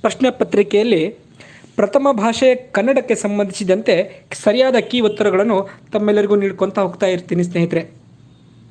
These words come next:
ಮೊದಲನೇದಾಗಿ ಕನ್ನಡ ಪ್ರಶ್ನೆ ಪತ್ರಿಕೆ ಸರಿಯಾದ ಉತ್ತರ.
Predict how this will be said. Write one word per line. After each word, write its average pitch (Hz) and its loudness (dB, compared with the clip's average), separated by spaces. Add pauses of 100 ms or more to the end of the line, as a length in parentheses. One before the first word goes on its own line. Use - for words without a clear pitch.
(680)
ಮೊದಲನೇದಾಗಿ 220 2 (320)
ಕನ್ನಡ 214 0
ಪ್ರಶ್ನೆ 214 -6
ಪತ್ರಿಕೆ 185 -4
ಸರಿಯಾದ 185 -2
ಉತ್ತರ. 170 -2